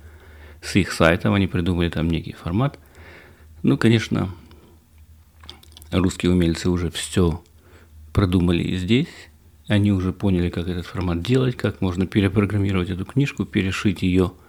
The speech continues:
все эти, не знаю что, э,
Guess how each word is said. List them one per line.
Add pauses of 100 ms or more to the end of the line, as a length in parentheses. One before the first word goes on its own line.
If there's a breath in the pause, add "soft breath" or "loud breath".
(640 loud breath)
все
эти, (840 soft breath)
не
знаю
что, (760 soft breath)
э,